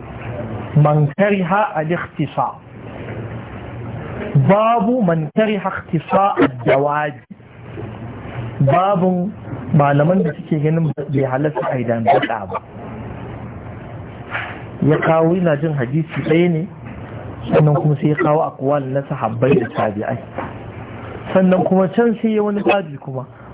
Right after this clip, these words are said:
babu man ajaza al-ikhtifa'a. Babun wanda suke ganin ya halatta a yi ikhtisa'i. Ka tattara ga baki ɗaya wanda suke ganin ba za a yi ba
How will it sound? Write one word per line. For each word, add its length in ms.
babu 460
man 200
ajaza 420
al-ikhtifa'a. 840
Babun 480
wanda 320
suke 280
ganin 280
ya 180
halatta 420
a 40
yi 120
ikhtisa'i. 560
Ka 60
tattara 500
ga 140
baki 340
ɗaya 320
wanda 320
suke 240
ganin 240
ba 200
za 160
a 40
yi 80
ba 100